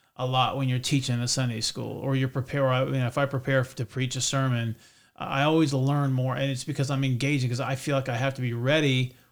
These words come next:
even though God's the one that's doing the, the teaching. He's the one that's, you know, um, working in you when you're, when you're doing things like that. But, uh, just on the daily,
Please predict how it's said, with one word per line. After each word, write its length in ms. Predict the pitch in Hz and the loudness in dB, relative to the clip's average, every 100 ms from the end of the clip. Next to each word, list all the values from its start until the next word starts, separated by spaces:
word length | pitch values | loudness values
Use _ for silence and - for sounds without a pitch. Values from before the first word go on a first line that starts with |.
| _ _ _ - | _ _ _ -6
even 200 | 143 139 | 0 2
though 120 | 131 | 2
God's 380 | 127 131 143 131 | 2 2 2 2
the 80 | 135 | 0
one 160 | 131 | 0
that's 160 | 127 127 | -2 -4
doing 460 | 139 127 123 123 - | 0 2 2 -2 -6
the, 340 | - 120 120 - 143 - - | -14 -16 -18 -20 -20 -20 -10
the 80 | 123 | -4
teaching. 480 | - 135 127 - | 0 0 -2 -6
He's 240 | 117 131 117 | -4 -2 0
the 80 | 131 | 0
one 200 | 127 123 | 2 2
that's, 280 | 123 - - | 0 -6 -8
you 180 | 143 123 | -4 -2
know, 340 | 117 117 123 - | -2 -4 -6 -8
um, 540 | 127 120 123 123 - - _ _ _ 135 | -6 -2 -2 -4 -8 -16 _ _ _ -18
working 420 | 143 143 131 139 | -4 -2 0 2
in 160 | 135 131 | 2 4
you 160 | 123 120 | 2 2
when 200 | 127 123 | 2 2
you're, 160 | 117 | 0
when 140 | 135 120 | 0 -2
you're 100 | 113 | -2
doing 240 | 120 120 | -2 -2
things 180 | 113 107 | -4 -6
like 160 | 107 101 | -10 -10
that. 300 | 113 107 - | -8 -8 -6
But, 240 | 135 123 - _ _ _ _ _ _ _ _ _ _ _ - | -4 -4 -8 _ _ _ _ _ _ _ _ _ _ _ -6
uh, 260 | 131 123 123 | -2 0 -2
just 200 | 156 180 | -2 4
on 120 | 233 220 | 6 6
the 80 | |
daily, 600 | 156 165 202 147 120 117 | 6 6 8 6 4 -2